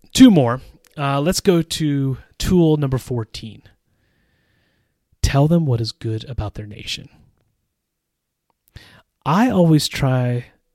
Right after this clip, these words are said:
to do this in my talks and discussions with Czechs because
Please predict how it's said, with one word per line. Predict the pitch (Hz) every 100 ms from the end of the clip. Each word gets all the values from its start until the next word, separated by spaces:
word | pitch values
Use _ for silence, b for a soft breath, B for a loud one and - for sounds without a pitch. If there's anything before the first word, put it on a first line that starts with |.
| _ -
to | 123
do | 127 120
this | 110 -
in |
my | 113 110
talks | - 113 110 -
and | 113
discussions | - 113 - 117 113 - _ _ _ _ _ -
with | 113
Czechs | - - -
because | - 147 -